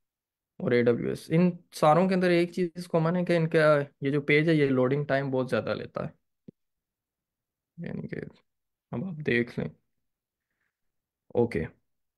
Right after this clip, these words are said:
finally। तो अगर आपके पास already कोई project नहीं होगा ना, तो आपको ये इस तरह से नज़र आएगा।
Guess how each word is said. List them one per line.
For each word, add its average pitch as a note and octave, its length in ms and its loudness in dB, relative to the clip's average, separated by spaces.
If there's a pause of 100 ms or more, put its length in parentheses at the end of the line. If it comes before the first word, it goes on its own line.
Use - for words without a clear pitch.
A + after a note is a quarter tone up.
(220)
finally। - 260 -6 (580)
तो E3+ 420 -2 (180)
अगर F3 180 4
आपके G3 240 4
पास G#3 260 2 (100)
already F3 400 4
कोई G3 180 4
project F#3+ 460 0
नहीं G#3 140 2
होगा F3 260 2
ना, F3+ 200 -4
तो F3+ 100 -4
आपको E3 320 0
ये E3 140 -2
इस D#3+ 160 -8
तरह E3+ 160 -4
से E3 140 -4
नज़र C#3+ 280 0
आएगा। C3+ 260 2